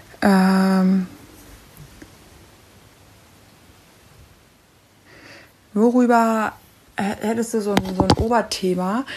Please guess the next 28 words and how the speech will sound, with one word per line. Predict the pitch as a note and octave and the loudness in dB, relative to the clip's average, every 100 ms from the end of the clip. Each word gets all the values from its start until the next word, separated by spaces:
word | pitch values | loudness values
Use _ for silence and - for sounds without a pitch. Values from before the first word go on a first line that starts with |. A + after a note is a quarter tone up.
| - - | -16 -6
wenn | G3 | -2
wir | |
jetzt | G3 | 0
sagen, | G3+ G3+ G#3 G3+ | 2 2 2 2
wir | G3 | 0
würden | G3+ G3+ | 0 0
uns | G3 F#3+ | -2 -4
jetzt | G3 - - | -4 -4 -4
Zeit | - A3 A3 A3 | -2 0 0 0
nehmen, | F#3+ G3+ | 0 0
was | G3 F#3+ - | 0 -2 -4
übrigens | G#3+ A3+ A3+ A3 - - | -4 0 2 2 0 -2
auch, | A3 A3 - - - - | -2 -2 -12 -16 -16 -12
ich | - | 0
glaube, | G#3+ G#3+ | 2 2
das | G#3+ G#3 | 0 0
müssen | A3 A3 G#3+ | 0 2 0
wir | G#3+ | 2
einfach | G3+ G#3+ G#3+ | 0 -2 -2
uns | G3+ - | -2 0
wie | A3+ A3+ | 0 0
in | G3 | -2
einen | G3+ G#3 | -2 -2
Terminkalender | - G3+ A3 A#3+ F#3+ E3+ E3+ E3+ | -2 2 2 2 0 -2 -2 -2
schreiben, | - F3+ F#3 | -4 -4 -2
dass | F#3+ - | -2 -4
man | F#3 | -4
sagt, | G3 G3 | -2 -4